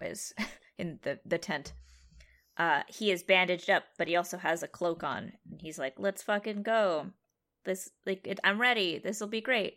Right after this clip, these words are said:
And Yamato is like, "This is we, the opposite of great. No." And Kakashi's like, "Yamato, just fucking help the kid, okay?" And leaves. And I am, <laughs> appreciate that, 'cause he knows Yamato will listen to him.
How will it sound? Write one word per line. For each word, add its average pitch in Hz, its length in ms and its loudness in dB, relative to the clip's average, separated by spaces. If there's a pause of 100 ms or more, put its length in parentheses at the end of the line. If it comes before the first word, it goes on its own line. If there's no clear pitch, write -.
(120)
And 165 140 -4
Yamato 160 520 0
is 147 140 -4
like, 151 200 -2
"This 160 160 -6
is 165 100 -4
we, 160 280 -6
the - 200 -10
opposite - 540 -4
of 156 220 -6
great. 139 220 -6 (480)
No." - 320 -4 (440)
And 175 100 -12
Kakashi's 165 500 -2
like, 170 200 0
"Yamato, 247 400 -2
just - 480 -8 (640)
fucking 220 340 -2
help 151 240 -4
the - 80 -18
kid, 123 220 -2
okay?" 214 400 0
And 156 140 -6
leaves. 147 420 -8 (340)
And 147 360 -2 (120)
I 156 120 2
am, 156 220 0
<laughs> - 40 -10
appreciate - 680 0
that, 220 160 2 (840)
'cause 175 160 -10
he 160 120 -8
knows 156 480 0 (100)
Yamato 190 480 -2
will 151 160 -2
listen - 320 -12
to - 100 -12
him. - 240 -18